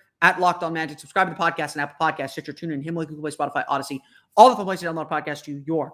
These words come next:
podcast-enabled listening device. You can find me on Twitter at Philip R R underscore O M D. And of course, for the latest on the Orlando Magic, be sure to check out Orlando Magic Daily dot com. You can follow us on Twitter at O Magic Daily for live updates throughout the game.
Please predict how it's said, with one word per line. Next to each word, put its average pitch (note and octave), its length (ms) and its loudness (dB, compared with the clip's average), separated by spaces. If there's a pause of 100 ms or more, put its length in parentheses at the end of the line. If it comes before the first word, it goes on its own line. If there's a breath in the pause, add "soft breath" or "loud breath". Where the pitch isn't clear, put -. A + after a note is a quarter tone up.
podcast-enabled B2+ 720 -8
listening A#2+ 220 -14
device. - 240 -16
You A#2+ 60 -20
can C3+ 100 -12
find C#3 220 -4
me F#3+ 140 2
on F#3+ 120 2
Twitter F3+ 280 -4
at D3+ 200 2 (100)
Philip E3+ 220 -4
R D3 260 0
R - 60 -8
underscore C3+ 440 -8
O C3 60 -8
M C#3 60 -8
D. G3+ 240 -2 (320 loud breath)
And D#3+ 60 -6
of D3 100 -6
course, F3 240 0 (320)
for G3 80 0
the F3+ 80 4
latest F#3+ 380 2
on F#3 100 0
the F3+ 80 -2
Orlando E3+ 300 -2
Magic, C#3 340 -4
be C#3+ 80 -6
sure C3+ 140 -10
to - 40 -18
check C#3 140 -10
out B2+ 220 -8
Orlando C3+ 560 -6
Magic B2 300 -10
Daily B2 180 -8
dot C3 140 -10
com. F3+ 140 -2
You E3+ 40 -2
can E3+ 120 -8
follow F#3 160 6
us F3 120 -2
on E3+ 120 -2
Twitter D#3+ 360 -6
at E3 180 4 (140)
O E3 100 0
Magic D3+ 340 -4
Daily C3+ 300 -4 (320)
for D3+ 120 -2
live C#3+ 380 2 (160)
updates C3+ 480 -8
throughout A#2 260 -14
the A#2 80 -18
game. - 200 -20